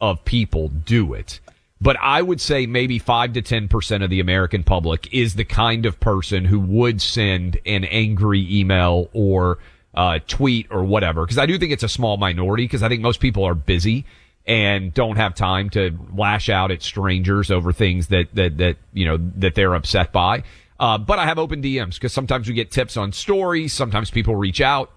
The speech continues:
um, and, uh, otherwise wouldn't be able to get in touch with me. Okay. So, uh, I made fun of how many people were reaching out and saying Joy Behar was off. To a word, Buck, and I give him credit.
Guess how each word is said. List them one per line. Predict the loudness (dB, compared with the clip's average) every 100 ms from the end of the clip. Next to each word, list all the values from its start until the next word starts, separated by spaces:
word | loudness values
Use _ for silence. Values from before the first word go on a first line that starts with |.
| -4
um, | 0 0 -2 -4 -10 _
and, | -2 0 0 0
uh, | 0 0
otherwise | 0 0 0 -2
wouldn't | 0
be | 0
able | 0 0
to |
get | 0
in | 0
touch | -2 -2
with | -6
me. | -8 -8 -2
Okay. | 0 0 -4 -16 -16 -14
So, | -2 2 2 0 -6 -20 -2
uh, | 0 2 0
I |
made | 0 -2 -2
fun | -4 -4
of | -4
how | -4 -4
many | -4
people | -2 -2 0 0
were | 0
reaching | -2 -2 -2 0
out | 0 -2
and |
saying | -2 -2 0
Joy | 0 2
Behar | 2 2 2 0
was | -2 -2
off. | -2 -4 -8 -14 _
To | 0 2
a | 2
word, | 2 0 0 -2
Buck, | -4 -4
and | 0
I | 4
give | 4
him | 2
credit. | 0 0 0 -2